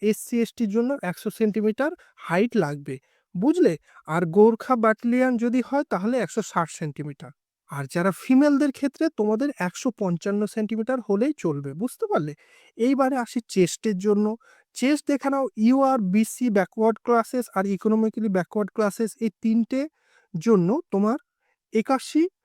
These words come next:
সেন্টিমিটার লাগবে, বুঝতে পারলে? আর এইটা পাঁচ সেন্টিমিটার ফোলাতে হবে, দিয়ে ছিয়াশি সেন্টিমিটার তোমাদের ফোলাতে হবে, বুঝতে পারলে? আর এসসি এসটি এদের জন্য ঊনআশি সেন্টিমিটার লাগবে,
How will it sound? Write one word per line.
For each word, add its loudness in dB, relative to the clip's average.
সেন্টিমিটার 0
লাগবে, -2
বুঝতে -2
পারলে? 2
আর -10
এইটা 0
পাঁচ -2
সেন্টিমিটার 0
ফোলাতে 2
হবে, 0
দিয়ে -2
ছিয়াশি -2
সেন্টিমিটার -2
তোমাদের -2
ফোলাতে 4
হবে, -8
বুঝতে -4
পারলে? 2
আর -8
এসসি 0
এসটি 0
এদের 2
জন্য -2
ঊনআশি 2
সেন্টিমিটার -2
লাগবে, 0